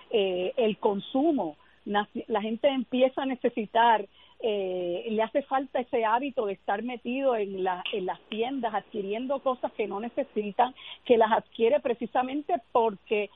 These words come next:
el, el modelo capitalista le ha creado esa necesidad artificial. Y esa es una de las esperanzas que yo tengo con relación a toda esta situación, eh, que la gente empiece a confrontarse con esos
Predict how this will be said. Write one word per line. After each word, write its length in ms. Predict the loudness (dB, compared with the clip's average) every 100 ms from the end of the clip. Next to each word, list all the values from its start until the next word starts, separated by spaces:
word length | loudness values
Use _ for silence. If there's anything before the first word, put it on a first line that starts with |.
| -20 -2
el, 480 | 2 2 0 -4 -4
el 200 | -4 -2
modelo 520 | -2 -2 0 2 0 -2
capitalista 880 | -4 -4 -4 -2 -4 -6 0 0 0 _ -8
le 260 | -2 0 0
ha 120 | 0 0
creado 480 | 0 0 0 -2
esa 200 | -2 -4
necesidad 580 | -8 -4 -6 -4 0 0
artificial. 920 | 0 -4 -10 -8 -10 -4 0 2 0 -2 -12 -20 -20 -8
Y 220 | 0 4
esa 180 | 4 4
es 80 | 0
una 200 | 0 0
de 100 | 0
las 160 | 0 -2
esperanzas 580 | -2 0 0 -2 -8
que 140 | -6 -2
yo 140 | -2
tengo 480 | -2 -4 -2 0 -2
con 180 | -2 -6
relación 520 | -6 -8 -6 -4 -2
a 100 | -4
toda 400 | -2 0 2 2
esta 240 | -2 -8
situación, 960 | -6 -6 -2 -4 -2 -2 0 -2 -6 -12 _ -20 -20 -6
eh, 520 | 0 2 2 0 -2 2
que 140 | 2
la 100 | 4
gente 280 | 2 -4 0
empiece 360 | -2 -2 -2 0
a 60 |
confrontarse 800 | 0 -2 -2 -2 0 0 2 -2
con 180 | 0 -4
esos 240 | -2 -2